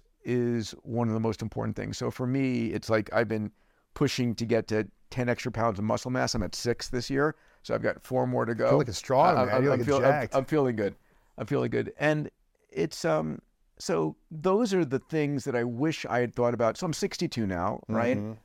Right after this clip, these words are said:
Speaker 1: I'm, uh, in the, I feel like I'm in the best shape I've ever been in, and I wish I had thought about this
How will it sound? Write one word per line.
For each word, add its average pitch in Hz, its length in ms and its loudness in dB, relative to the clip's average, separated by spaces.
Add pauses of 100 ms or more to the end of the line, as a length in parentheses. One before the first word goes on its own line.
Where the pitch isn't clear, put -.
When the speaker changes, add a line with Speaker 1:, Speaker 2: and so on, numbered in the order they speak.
(160)
Speaker 1:
I'm, 131 420 0 (260)
uh, 120 220 2
in 131 120 -2
the, 127 160 0 (140)
I 135 100 2
feel 185 160 2
like 160 100 4
I'm 147 60 2
in 139 60 2
the 120 80 0
best 127 220 2
shape 117 180 -4
I've 110 120 -4
ever 110 160 0
been 123 240 0
in, 104 260 -2 (720)
and 139 600 2
I 117 160 2
wish 113 380 -2
I 113 100 0
had 107 140 -2
thought 113 200 2
about 104 300 2
this 104 340 -4